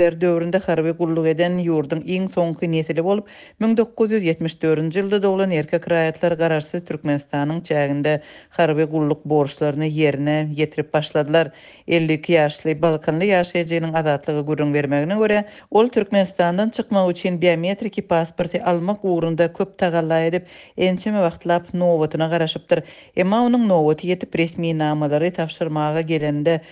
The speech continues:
täze talap barady bilip galypdyr. "Men doguluş şahadatnamamy täzelläp aldym. Sebäbi S S R döwrüniň doguluş şahadatnamasyny migrasiýa gullugy indi kabul etmeýär.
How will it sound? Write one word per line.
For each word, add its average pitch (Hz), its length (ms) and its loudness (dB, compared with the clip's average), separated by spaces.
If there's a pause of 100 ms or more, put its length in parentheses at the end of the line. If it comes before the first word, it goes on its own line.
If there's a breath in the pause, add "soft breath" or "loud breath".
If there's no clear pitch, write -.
(220 loud breath)
täze 156 280 2
talap 151 360 -2
barady 147 380 0
bilip 156 240 -2
galypdyr. 143 520 0 (440)
"Men 302 120 0
doguluş 226 340 4
şahadatnamamy 180 920 0
täzelläp 156 500 0
aldym. 147 300 -2 (380 loud breath)
Sebäbi 165 360 4
S 165 40 -14
S 202 260 -2
R 220 40 -2 (100)
döwrüniň 185 540 0
doguluş 165 420 0
şahadatnamasyny 151 800 -2
migrasiýa 147 540 0
gullugy 147 400 -2
indi 147 160 -2
kabul 151 300 -4
etmeýär. 156 440 0